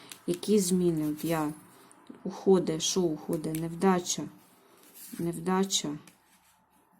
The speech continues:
Так, була б фортуна. Нащо так сложно? Я на цю карту, коли ми кудись уходимо, да?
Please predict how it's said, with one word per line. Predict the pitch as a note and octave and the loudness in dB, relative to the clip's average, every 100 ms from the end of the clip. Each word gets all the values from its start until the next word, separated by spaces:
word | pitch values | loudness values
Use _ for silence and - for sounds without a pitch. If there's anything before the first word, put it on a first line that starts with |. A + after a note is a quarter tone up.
| - - - _ _ _ _ _ _ - - - - - - - - - - | -20 -20 -20 _ _ _ _ _ _ -20 -20 -20 -18 -18 -20 -20 -20 -20 -10
Так, | C#3 - | -10 -8
була | E3+ E3+ E3+ | -2 0 -2
б | |
фортуна. | - F3+ - F3 E3+ D3 C#3 - - - - - _ - | -4 -6 -6 -4 -2 -4 -6 -12 -20 -20 -20 -20 _ -6
Нащо | D#3+ D#3 D3 | -4 -4 -6
так | - D3+ | -6 -6
сложно? | - E3 D3+ - D#3 - - - - - - | -6 -4 -4 -6 -12 -14 -16 -16 -18 -20 -4
Я | E3+ F#3+ | 4 6
на | F3 E3+ | 8 6
цю | - F3 | 2 -2
карту, | - E3+ E3 - E3 | 2 2 2 -6 -6
коли | E3+ F3 | 0 2
ми | E3+ D#3 | 2 0
кудись | - D#3+ E3+ - | -4 0 0 0
уходимо, | D#3 - G3 G3+ F#3+ D#3 | -2 4 6 6 4 2
да? | D3+ E3+ F3 | 0 0 2